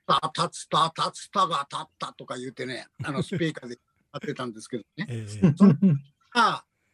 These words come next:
Speaker 1: とにかく、その、権力を取りに行けと、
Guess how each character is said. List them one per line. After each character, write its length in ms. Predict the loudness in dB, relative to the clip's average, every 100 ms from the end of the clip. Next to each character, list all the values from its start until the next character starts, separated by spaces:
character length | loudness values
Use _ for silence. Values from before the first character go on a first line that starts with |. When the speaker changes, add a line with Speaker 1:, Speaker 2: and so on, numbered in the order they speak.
| -6
Speaker 1:
と 100 | -4
に 140 | -2
か 160 | -2 -4
く、 440 | -4 -6 -6 -10 _ -20
そ 160 | -10 -8
の、 180 | -8 -10 _
権 200 | 0 2
力 340 | 2 0 -2
を 120 | -4 -4
取 280 | -4 -2
り 60 | 0
に 140 | 0
行 140 | -2 -2
け 180 | -2 -2
と、 220 | -6